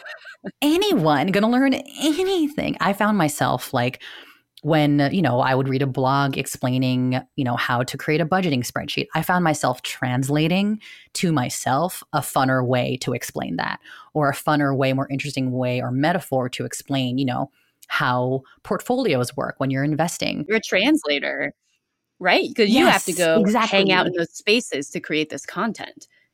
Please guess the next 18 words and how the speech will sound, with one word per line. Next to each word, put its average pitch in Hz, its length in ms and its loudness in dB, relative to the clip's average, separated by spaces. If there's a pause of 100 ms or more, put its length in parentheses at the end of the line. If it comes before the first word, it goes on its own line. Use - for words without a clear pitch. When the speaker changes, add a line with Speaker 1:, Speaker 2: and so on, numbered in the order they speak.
(140)
Speaker 1:
Like, 165 320 2
so 185 260 2
you're 214 300 4
a-, - 40 6
you're 156 100 2 (340)
Speaker 2:
Exactly. - 180 -4
Speaker 1:
actually 165 720 2
going 151 260 0
through 143 100 -6
the 135 80 -8
slog, 139 560 0 (320)
learning 180 440 0
that 139 220 -4
stuff, 147 460 -4
and 165 160 0
Speaker 2:
Yeah. 151 60 0
Speaker 1:
then 143 360 -2 (200)
translating 220 500 0